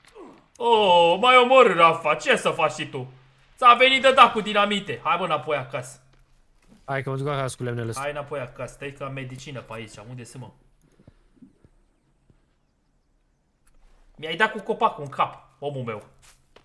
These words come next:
Speaker 1: Hai să me-, revenim când, uh, ajungem acasă, pentru că ne apucăm de construit.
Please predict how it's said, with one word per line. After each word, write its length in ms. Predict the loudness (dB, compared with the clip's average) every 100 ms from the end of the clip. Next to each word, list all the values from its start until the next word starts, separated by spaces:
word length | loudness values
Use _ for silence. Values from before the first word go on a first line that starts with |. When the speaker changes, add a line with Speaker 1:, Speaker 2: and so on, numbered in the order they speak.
| _ _ _ _ _ _
Speaker 1:
Hai 180 | -2 0
să 100 | 0
me-, 200 | -2 -2
revenim 320 | -4 -2 -2
când, 260 | -2 -8 -4
uh, 160 | 0 0
ajungem 340 | -2 -4 -4
acasă, 360 | -4 -4 -6 -8
pentru 240 | -14 -12
că 140 | -10
ne 160 | -8 -6
apucăm 380 | -6 -8 -16 -12
de 120 | -12
construit. 600 | -12 -16 -14 -14 -14 -16